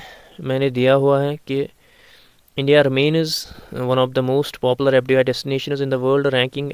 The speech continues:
as the eighth largest recipient in, दो हज़ार तेईस की बात हो रही है, तो, अ, अभी currently दो हज़ार चौबीस का डेटा अवेलेबल नहीं है, तो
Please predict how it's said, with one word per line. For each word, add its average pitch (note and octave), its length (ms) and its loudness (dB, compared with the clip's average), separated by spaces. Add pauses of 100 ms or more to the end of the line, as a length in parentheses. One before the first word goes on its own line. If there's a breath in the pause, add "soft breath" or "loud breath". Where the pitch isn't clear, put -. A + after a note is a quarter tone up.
(120)
as A#2 340 -4
the - 60 -4 (160)
eighth C3+ 300 0
largest B2 420 -2
recipient A#2+ 360 -8
in, F#3+ 140 -6 (180)
दो A2+ 100 -4
हज़ार A#2 280 -4
तेईस C3+ 220 -8
की - 100 -4
बात C#3 200 2
हो C#3 80 0
रही C#3 160 -2
है, D3 120 -4
तो, D3 160 -2
अ, D3 260 -4
अभी D#3 140 0 (100)
currently D3+ 320 0 (160)
दो C#3+ 80 -2
हज़ार C3 220 0
चौबीस C#3 240 -6
का C#3 80 -2
डेटा B2+ 320 2 (560 loud breath)
अवेलेबल B2+ 340 0
नहीं C#3+ 200 -2
है, D#3 140 -2 (380 loud breath)
तो D3+ 340 0